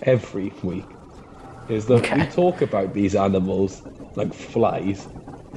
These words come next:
Speaker 1: but there are actually, like, over a hundred thousand species of true fly.
Speaker 2: Hmm.
Speaker 1: So I don't know if that makes my argument stronger or your argument stronger, but we might. It
Speaker 2: They've
Speaker 1: does just
Speaker 2: already
Speaker 1: need to
Speaker 2: taken over the world.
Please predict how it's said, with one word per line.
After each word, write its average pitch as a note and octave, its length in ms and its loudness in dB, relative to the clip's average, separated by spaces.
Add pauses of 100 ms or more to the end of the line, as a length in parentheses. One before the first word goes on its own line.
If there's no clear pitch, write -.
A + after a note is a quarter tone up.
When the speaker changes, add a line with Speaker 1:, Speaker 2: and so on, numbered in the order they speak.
Speaker 1:
but G#2+ 180 -8
there B2 160 4
are A#2 140 0
actually, A#2 240 0
like, A2 120 2
over A2 260 2
a G2+ 60 6
hundred G2+ 320 2
thousand G2+ 400 2
species F#2+ 520 0
of F2 100 -4
true F#2 280 2
fly. - 340 -6 (580)
Speaker 2:
Hmm. F#2+ 340 2
Speaker 1:
So A2+ 540 0 (680)
I A#2+ 40 -2
don't D#3 160 4
know D3 80 2
if A#2+ 100 0
that A#2+ 200 0
makes - 400 0
my A#2+ 220 2
argument A#2 400 2
stronger G#2+ 300 2
or G2+ 60 2
your G2 300 4
argument F2+ 380 -6
stronger, F#2+ 380 -6 (100)
but G#2+ 300 4 (640)
we A2 100 -2
might. C#3 300 2 (480)
It - 180 -2
Speaker 2:
They've E3 120 6
Speaker 1:
does D3+ 80 6
just G2+ 120 4
Speaker 2:
already C3 200 4
Speaker 1:
need A#2 80 6
to - 60 -4
Speaker 2:
taken G2 280 2
over F2+ 200 2
the F#2 100 2
world. F2+ 340 2